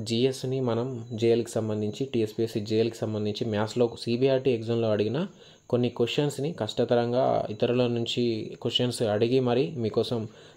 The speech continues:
సంపాదించి ఆన్సర్స్ ఇవ్వడం జరిగింది. So కంపల్సరీ మీకు ఇది రీకాల్ అయి ఉంటది. డెఫినెట్‌గా మీకు ఈ వీడియో కనుక నచ్చినట్టయితే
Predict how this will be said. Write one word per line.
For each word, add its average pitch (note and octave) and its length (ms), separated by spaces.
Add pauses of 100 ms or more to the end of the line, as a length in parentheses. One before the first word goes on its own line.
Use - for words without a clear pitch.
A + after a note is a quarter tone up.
(160)
సంపాదించి A#2+ 580
ఆన్సర్స్ A2+ 420
ఇవ్వడం A2+ 300
జరిగింది. G#2 500 (360)
So A#2 60
కంపల్సరీ B2+ 460
మీకు B2 200
ఇది A2+ 120
రీకాల్ A2+ 340
అయి A2 120
ఉంటది. A2 320
డెఫినెట్‌గా C3 580
మీకు B2 400
ఈ A2 100
వీడియో A#2+ 240
కనుక B2+ 260
నచ్చినట్టయితే A#2 600